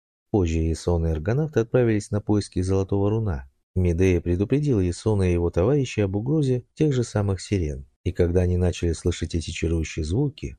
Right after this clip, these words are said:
вокруг были берега, усеянные костями тех, кто поддался чарами сирен. На борту лодки был Орфей, самый прекрасный певец. "Пусть они сравнят свои песни с моими", бросил он вызов трем девушкам,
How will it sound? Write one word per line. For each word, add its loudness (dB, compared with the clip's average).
вокруг 0
были 2
берега, 0
усеянные 0
костями -2
тех, -2
кто 0
поддался 0
чарами -2
сирен. -6
На 0
борту 0
лодки 0
был 0
Орфей, -2
самый -2
прекрасный -2
певец. -4
"Пусть 0
они 0
сравнят 0
свои 0
песни -2
с -8
моими", -2
бросил 0
он 0
вызов 0
трем -2
девушкам, -6